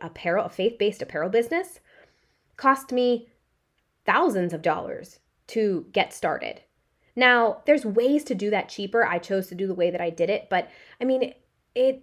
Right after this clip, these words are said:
and I shouldn't say thousands, it probably cost me about a thousand, 'cause I bought a certain amount of shirts pre-made. I designed the shirts, then I, you know, paid the designer, I paid the screen printing company, and I had to buy wholesale all the shirts,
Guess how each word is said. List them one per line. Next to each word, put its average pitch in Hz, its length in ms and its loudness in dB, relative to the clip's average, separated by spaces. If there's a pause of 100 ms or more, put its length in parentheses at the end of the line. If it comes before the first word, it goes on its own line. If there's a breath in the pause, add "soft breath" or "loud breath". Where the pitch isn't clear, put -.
(120)
and 269 160 -4
I 320 60 0
shouldn't 294 240 -4
say 165 140 -2
thousands, 160 580 -4
it 240 100 0
probably 262 240 0
cost - 300 -4
me 170 80 -6
about 156 240 -4
a 147 40 -10
thousand, - 360 -6
'cause 185 140 -6
I 220 100 2
bought 185 280 0
a 165 60 -4
certain 214 320 -4
amount 190 280 -2
of 175 60 -8
shirts - 420 -4 (100)
pre-made. 185 580 2 (160 loud breath)
I 170 80 -2
designed 196 400 2
the 208 60 -2
shirts, 196 340 -2
then 160 120 -4
I, 123 60 -6
you 104 100 -8
know, - 80 -12
paid 220 260 4
the 208 80 0
designer, 180 500 -2
I 127 140 -2 (320 loud breath)
paid 233 260 6
the 208 200 -2
screen 202 280 0
printing 196 220 -4
company, 180 320 -6
and 175 100 -6
I 147 60 -4
had 160 220 -6
to 147 180 -12
buy 202 300 2
wholesale 196 560 0
all 208 220 0
the 208 100 2
shirts, 196 440 -4